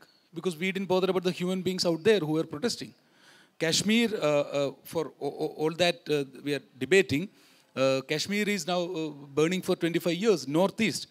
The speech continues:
world's, some of the oldest insurgencies are in Northeast. The, according to a World Bank study, the world's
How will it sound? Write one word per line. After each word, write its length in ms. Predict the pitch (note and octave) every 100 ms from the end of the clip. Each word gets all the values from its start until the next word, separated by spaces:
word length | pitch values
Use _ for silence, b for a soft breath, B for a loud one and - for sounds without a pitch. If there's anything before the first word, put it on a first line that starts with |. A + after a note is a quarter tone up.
| b b b
world's, 400 | C#3+ F3 G#3 G3+
some 200 | - F3+
of 120 | F#3
the 80 | F#3
oldest 640 | D#3+ E3+ F3+ G3 F#3+ - - -
insurgencies 680 | D#3 D3+ F3+ F3+ F#3 F#3 E3+
are 80 | E3+
in 100 | D#3+
Northeast. 540 | D3+ F3 G3 D3+ - b b b b b b _ _ _ _
The, 260 | C#3+ D3 C#3+
according 320 | C3+ F3+ F#3+ G#3
to 60 |
a 40 | F#3
World 260 | D#3+ F3+
Bank 200 | F#3+ G3+
study, 540 | - E3+ D#3 B2+ C3+ - _ _ _ _ _ _ _ _ _
the 120 | B2+ A#2+
world's 460 | C3+ E3 F#3 -